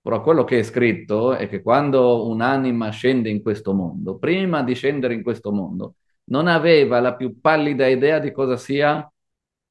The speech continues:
neanche il concetto del,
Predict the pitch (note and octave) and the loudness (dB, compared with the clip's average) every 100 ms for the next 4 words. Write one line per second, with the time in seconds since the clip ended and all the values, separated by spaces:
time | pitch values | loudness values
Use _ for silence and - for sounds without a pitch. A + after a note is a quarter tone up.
0 | _ _ _ _ _ - C#3+ G3 F#3 C3+ | _ _ _ _ _ -2 2 2 2 0
1 | - C#3 C3 D#3 A#2+ - F#2+ F2+ - _ | 0 0 2 2 0 -4 -12 -14 -18 _
2 | _ _ _ _ _ _ _ G#2+ B2 B2 | _ _ _ _ _ _ _ 0 2 4
3 | A2 G#2+ | 0 -4